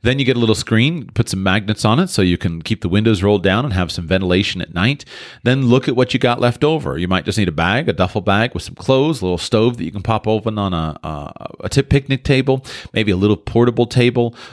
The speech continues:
or something flat that you can cook on. Sometimes you have a tailgate, uh, if you have a pickup truck. But you can turn just about any car into a workable camper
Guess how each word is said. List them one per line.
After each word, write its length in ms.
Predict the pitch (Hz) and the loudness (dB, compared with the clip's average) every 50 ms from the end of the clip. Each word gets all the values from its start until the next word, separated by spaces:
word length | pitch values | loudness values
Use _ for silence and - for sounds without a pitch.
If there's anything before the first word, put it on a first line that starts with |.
| - - | -10 -4
or 180 | 90 87 85 | -2 -2 -2
something 340 | - - 120 110 - 101 92 | 0 -2 -2 -2 -2 -6 -6
flat 400 | - - - 120 120 120 123 - | -6 -4 0 0 0 0 0 -2
that 80 | 113 - | -2 -4
you 80 | 104 | -4
can 100 | - 98 | -4 -2
cook 220 | - 127 120 - - | 0 -2 0 0 0
on. 220 | 113 110 113 113 | 0 0 0 -2
Sometimes 380 | - - 92 92 104 90 78 80 | -4 -6 -4 -2 -2 -2 0 0
you 100 | 82 87 | 0 0
have 100 | 85 - | 0 -2
a 60 | - | -4
tailgate, 680 | - - 123 117 113 107 104 107 107 104 - - - - - - - - - | -2 0 2 2 4 4 2 2 0 0 -4 -10 -18 -18 -18 -20 -12 -6 -2
uh, 180 | 95 92 85 | 0 0 0
if 60 | - | 0
you 80 | 98 90 | 0 -2
have 80 | 78 - | 0 0
a 20 | |
pickup 320 | - 123 - 123 110 - | 0 0 2 2 0 0
truck. 300 | - - 110 98 - - - | 0 0 0 0 0 -2 -4
But 120 | - - | -2 -2
you 100 | 143 165 | 0 0
can 160 | - - 170 | -2 -2 -4
turn 260 | - - 160 147 139 120 | -2 0 0 0 0 0
just 160 | 131 131 - | -2 -2 0
about 220 | - 120 104 - - | 0 0 0 0 0
any 240 | 117 123 135 147 143 | 0 0 2 2 0
car 360 | - - 113 98 95 95 98 | -2 0 0 2 2 4 2
into 340 | - - 92 92 - - 98 | 2 0 -4 -6 -4 -2 -2
a 80 | 87 85 | -2 -2
workable 680 | 85 76 82 90 113 123 - - 123 - 113 107 104 | -2 -2 2 4 4 4 4 0 0 0 2 0 0
camper 600 | - - - - 107 101 98 - 73 69 78 - | 0 -4 -4 -2 -2 -2 -2 -2 -4 -4 -6 -6